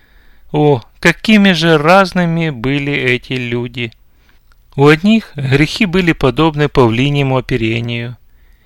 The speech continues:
Нечистые дела других тянулись за ними, как хвост у коня.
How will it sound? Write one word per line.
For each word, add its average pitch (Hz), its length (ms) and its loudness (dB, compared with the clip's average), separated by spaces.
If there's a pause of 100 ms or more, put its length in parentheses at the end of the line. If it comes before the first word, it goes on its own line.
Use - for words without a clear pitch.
(460)
Нечистые 151 600 0
дела 160 300 4
других 170 560 -2
тянулись 175 520 2
за 156 140 0
ними, 160 300 0
как 135 200 -2
хвост 135 460 -4
у 135 60 -4
коня. 127 480 -2